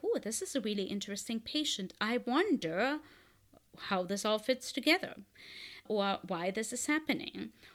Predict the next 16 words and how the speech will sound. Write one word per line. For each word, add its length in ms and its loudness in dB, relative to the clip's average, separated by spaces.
So 380 2
you 160 -4
make 220 0
an 80 -2
observation 680 0
and 140 2
you 80 -2
ask 380 -6
a 40 -6
question. 640 -4
Perhaps 340 0
then 220 6
you 100 2
do 180 2
some 400 2
research 680 4